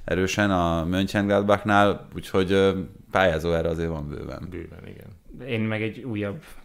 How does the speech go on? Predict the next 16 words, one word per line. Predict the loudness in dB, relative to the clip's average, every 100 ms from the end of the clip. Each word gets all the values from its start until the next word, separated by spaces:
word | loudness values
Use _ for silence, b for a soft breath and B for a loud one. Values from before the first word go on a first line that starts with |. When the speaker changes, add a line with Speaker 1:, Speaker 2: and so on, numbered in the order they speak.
| -10
Speaker 3:
nyolcadik | -4 -4 -2 -4 -2
nevet, | 0 2 2
Enrico | 2 0 -2 -2 -2
Maassent, | 0 -2 -2 -8 -12 -12 -6
mert | -4 -4 -6 _ _
a... | 0 2 4 2 2 -2 b b b b b b b b b b _ _ _ _ _ _ _ _
Ki | -8 -6
volt | -2 -4 -4
a, | -6 -6
aki | -8 -4 0
a | 4 4 4 2
Freiburgba | 0 -2 -2 -2 -6 -4
átigazolt, | -6 -6 -8 -6 -4 -4 -4 -4 -6 -20 -20 _ _
csatár, | -12 -10 -4 -2 0
és, | -2 -4 -8
ö, | -8